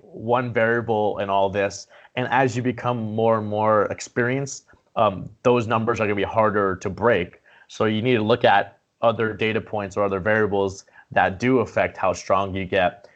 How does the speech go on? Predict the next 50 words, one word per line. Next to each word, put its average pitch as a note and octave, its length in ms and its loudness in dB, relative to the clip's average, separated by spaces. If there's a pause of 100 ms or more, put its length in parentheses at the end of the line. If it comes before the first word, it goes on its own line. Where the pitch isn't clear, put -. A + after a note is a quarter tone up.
(120)
And G#2 160 -2
that G#2+ 160 2
can A2+ 140 -6
be, G#2 120 0
like, F#2+ 140 2
looking G2+ 200 -4
at F#2 160 -2
volume G2+ 340 2
P G#2 140 -6
R. E2+ 200 2
So F#2 240 -2
if F2 140 -8
you G2+ 140 -2
did G2 360 -2 (240)
three B2 200 0
sets A2+ 260 -2
of G#2+ 80 -2
five G#2 360 4
at G2+ 80 2
a G2 60 -4
certain G2+ 360 -4
weight G#2 360 -2 (180)
last B2 380 2
cycle, A2 500 0
well, G#2 100 -2
then G#2+ 160 -4
this A#2+ 160 -2
cycle G#2+ 260 0
you F#2+ 100 -6
should F#2 120 -8
be F#2+ 80 -6
trying G2+ 240 -2
to G2 80 -4
break A#2 280 2 (240)
that G#2+ 280 0
three A2 160 -2
sets G2+ 200 -4
of F#2+ 120 -4
five, G2 460 2 (340)
um, F2+ 440 2 (140)
P - 180 -2
R, F2+ 320 2
not G2+ 280 -2
just - 260 -6
the G2 140 0
one G2 240 0
set F2+ 200 0
of F2+ 120 0
five. E2 420 0 (460)
Um, F2 440 2